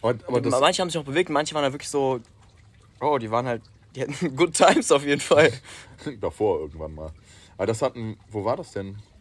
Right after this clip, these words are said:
Speaker 1: Irgendwo, weil ich auch mal früh morgens im Bahnhof irgendwo ausgestiegen bin. Da liegen am Bahnhof ja immer Leute. Ich glaub, es war auch in Bochum.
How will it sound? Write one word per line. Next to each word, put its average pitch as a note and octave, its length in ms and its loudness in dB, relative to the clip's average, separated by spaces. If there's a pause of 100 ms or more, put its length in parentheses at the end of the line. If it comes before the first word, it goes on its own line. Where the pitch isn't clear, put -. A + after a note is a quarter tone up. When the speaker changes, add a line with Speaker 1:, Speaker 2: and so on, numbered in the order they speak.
(100)
Speaker 1:
Irgendwo, C#3+ 420 -4
weil C#3 100 0
ich A#2+ 80 -8
auch D3 100 -6
mal C#3 140 -6
früh A2+ 180 -12
morgens G#2+ 300 -6
im G#2 240 -10 (280)
Bahnhof G2 400 -6 (340)
irgendwo G2+ 240 -4
ausgestiegen G2 520 -10
bin. A#2 200 -8 (340)
Da F2 60 -10
liegen G#2 200 -8
am G2 100 -4
Bahnhof G#2+ 280 -4
ja F#2+ 80 -6
immer A#2 160 -6
Leute. F2+ 320 -6
Ich - 60 -18
glaub, A2+ 140 -4
es - 140 -14
war B2+ 80 -2
auch B2 140 -6
in G2 80 -10
Bochum. G#2+ 480 -10